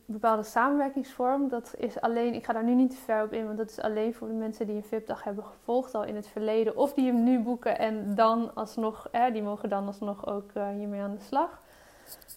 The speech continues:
Ehm, dus kijk naar wat er wel kan in die zin. En ongetwijfeld heb je dat al lang gedaan en denk je, "Ja, eh, inkopper."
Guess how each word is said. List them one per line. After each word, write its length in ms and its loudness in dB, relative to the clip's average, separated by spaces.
Ehm, 540 2
dus 200 -2
kijk 460 6
naar 200 -2
wat 180 0
er 120 -4
wel 220 2
kan 220 -6
in 160 -12
die 140 -10
zin. 300 -18
En 140 -4
ongetwijfeld 540 4
heb 140 2
je 60 2
dat 160 4
al 100 6
lang 260 4
gedaan 380 8
en 100 4
denk 200 0
je, 80 -4
"Ja, 240 6
eh, 560 2
inkopper." 680 2